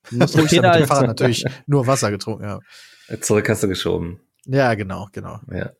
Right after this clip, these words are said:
Speaker 1: Du musst dir Peter als Jan Ulrich vorstellen, so, so durchtrainiert, sportlich, voller Drogen. Das war Peter früher.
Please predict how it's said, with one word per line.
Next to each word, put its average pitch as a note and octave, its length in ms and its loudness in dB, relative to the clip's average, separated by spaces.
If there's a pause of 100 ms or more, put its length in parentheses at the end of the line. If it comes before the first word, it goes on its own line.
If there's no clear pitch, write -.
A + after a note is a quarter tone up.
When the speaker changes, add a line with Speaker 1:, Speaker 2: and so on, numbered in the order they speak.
(360)
Speaker 1:
Du C#3+ 60 -10
musst D#3+ 160 -6
dir F3 80 -2
Peter F3 240 2
als D3 160 -2
Jan D3+ 180 0
Ulrich D3+ 400 0
vorstellen, B2+ 580 0
so, A#2+ 200 -2
so A#2 120 -6
durchtrainiert, C3 840 0
sportlich, B2+ 1120 -2
voller A#2+ 400 -2
Drogen. B2 540 -4 (680)
Das A2+ 160 -8
war A2 120 -2
Peter A2 260 -4
früher. - 60 -20